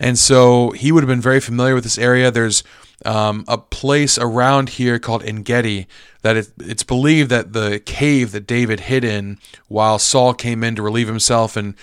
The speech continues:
David cut off the corner of his garment, um, it's believed that this is probably the cave that David was fleeing from Saul in. So this area is one that David is very familiar with. And, um,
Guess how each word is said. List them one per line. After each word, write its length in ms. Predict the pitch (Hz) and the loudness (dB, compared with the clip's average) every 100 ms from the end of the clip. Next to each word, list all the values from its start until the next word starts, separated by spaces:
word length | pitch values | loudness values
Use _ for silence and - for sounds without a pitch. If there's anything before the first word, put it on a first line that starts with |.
| - - - | -20 -18 -4
David 260 | 113 117 107 | -2 0 -2
cut 220 | - 113 | -2 0
off 180 | 110 - | 0 -2
the 80 | |
corner 300 | - 127 117 | -8 -4 -2
of 60 | 101 | -2
his 120 | 98 | -4
garment, 420 | - 127 117 101 - - - - _ 113 | 0 0 0 -4 -8 -20 -20 -20 _ -4
um, 460 | 110 107 101 104 - _ - | 0 0 -2 -8 -14 _ -10
it's 160 | 117 | -6
believed 520 | - 123 135 175 156 117 | -2 0 2 2 2 0
that 180 | 110 110 | -2 0
this 200 | 135 123 | 0 0
is 200 | 110 - | -2 -4
probably 580 | - 127 139 131 127 | -4 2 2 2 0
the 100 | 110 | -2
cave 340 | 104 117 117 104 | -4 -6 -6 -4
that 200 | 107 - _ 110 | -4 -6 _ -10
David 300 | 110 113 120 | -2 0 -2
was 220 | 107 113 - | -2 -4 -4
fleeing 500 | - 123 127 135 131 | -6 -4 -2 -2 -2
from 160 | 139 | -4
Saul 380 | - 143 151 120 | 0 2 2 0
in. 180 | 95 98 | -4 -4
So 180 | - 113 | -2 0
this 220 | 147 - | 0 -2
area 580 | 120 147 160 120 101 101 - - - | 0 2 4 4 0 -4 -12 -20 -10
is 180 | - 131 | -2 2
one 140 | 143 135 | 4 2
that 120 | 113 | 2
David 240 | 135 131 | 2 2
is 100 | 117 | 0
very 220 | 104 123 117 | 0 -2 -2
familiar 500 | 110 117 190 143 101 | -4 -2 0 2 0
with. 340 | 98 117 - _ - - - _ | -4 -6 -10 _ -20 -20 -20 _
And, 480 | - 123 127 127 127 | -4 0 2 0 2
um, 440 | 123 117 113 110 | 4 4 0 -4